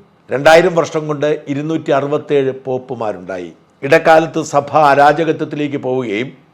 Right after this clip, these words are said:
പല പോപ്പുമാരും ഒക്കെ ഉണ്ടാവുകയും ചെയ്തൊരു സാഹചര്യമുണ്ടെങ്കിലും, നൂറ്റാണ്ടുകളായി ലോകമെമ്പാടുമുള്ള ക്രൈസ്തവരുടെ കൺകണ്ട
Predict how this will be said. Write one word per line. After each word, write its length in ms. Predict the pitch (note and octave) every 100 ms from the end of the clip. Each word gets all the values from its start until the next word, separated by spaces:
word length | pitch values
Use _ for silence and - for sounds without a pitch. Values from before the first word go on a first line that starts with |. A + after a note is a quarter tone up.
| _ -
പല 100 | D3 E3+ E3
പോപ്പുമാരും 500 | D#3+ E3 D#3+ D#3 D3+
ഒക്കെ 140 | D3+ D#3
ഉണ്ടാവുകയും 480 | C#3+ C#3+ D3 D3 C#3
ചെയ്തൊരു 260 | D3 C#3 C3+
സാഹചര്യമുണ്ടെങ്കിലും, 760 | C3 C3 C#3 C3+ B2 A#2+ G#2+ D#2+ - _ -
നൂറ്റാണ്ടുകളായി 720 | D#3 E3 F#3+ F#3+ F#3+ E3+ D#3+ D#3+
ലോകമെമ്പാടുമുള്ള 760 | D#3 E3+ E3+ D#3+ E3 D#3+ D#3 D3 -
ക്രൈസ്തവരുടെ 800 | C3+ D3 D3+ - D#3+ D3+ C#3 C#3+ - - _ _ _ _ C3
കൺകണ്ട 460 | D3+ F3+ F#3 E3+